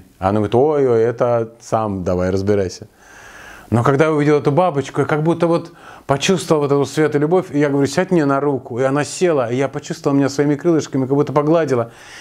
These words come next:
И это именно то прикосновение, которое я искал. И как будто внутри что-то.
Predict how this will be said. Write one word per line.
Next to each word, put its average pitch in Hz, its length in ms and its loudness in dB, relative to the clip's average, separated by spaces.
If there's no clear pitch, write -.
И 135 100 4
это 156 180 2
именно 156 220 2
то 160 160 0
прикосновение, 151 760 0
которое 135 340 -2
я 135 120 2
искал. 127 540 -2
И 131 80 -12
как 147 160 -6
будто 143 240 0
внутри 156 680 -2
что-то. 156 760 -4